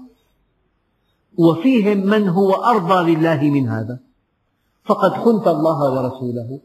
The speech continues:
اشتريت بعهد الله وأيمانه ثمنا قليلا. آية واسعة جدا. حينما تتحرك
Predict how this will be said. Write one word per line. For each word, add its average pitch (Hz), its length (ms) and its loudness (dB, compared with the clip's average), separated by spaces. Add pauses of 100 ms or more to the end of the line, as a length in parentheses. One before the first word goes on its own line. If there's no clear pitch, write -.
(200)
اشتريت 185 440 0
بعهد 160 460 0
الله 151 420 0
وأيمانه 143 840 -2
ثمنا 123 340 -2
قليلا. 110 480 -12 (580)
آية 190 280 0
واسعة 151 580 -2
جدا. 117 520 -4 (1160)
حينما 214 760 0 (560)
تتحرك 208 680 0